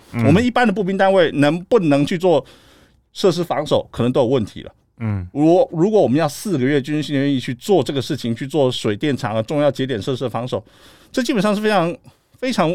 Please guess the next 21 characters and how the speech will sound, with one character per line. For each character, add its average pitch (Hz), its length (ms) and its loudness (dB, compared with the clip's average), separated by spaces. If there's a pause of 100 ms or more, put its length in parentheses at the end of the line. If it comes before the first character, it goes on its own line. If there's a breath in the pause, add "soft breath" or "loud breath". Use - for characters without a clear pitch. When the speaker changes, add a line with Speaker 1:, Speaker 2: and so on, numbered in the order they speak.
Speaker 2:
我 127 100 0
觉 165 100 -2
得 160 60 2
不 180 100 -6
可 - 160 0
思 151 220 -6
议 151 80 -4
的 98 60 -6
事 98 120 -12
情。 - 200 -14
而 175 100 -2
且 196 220 0
我 123 120 -2
们 139 160 0
再 190 120 0
回 143 100 -4
到 131 100 2
原 117 140 -2
点， 110 120 -6
就 123 100 -8
是 117 140 -6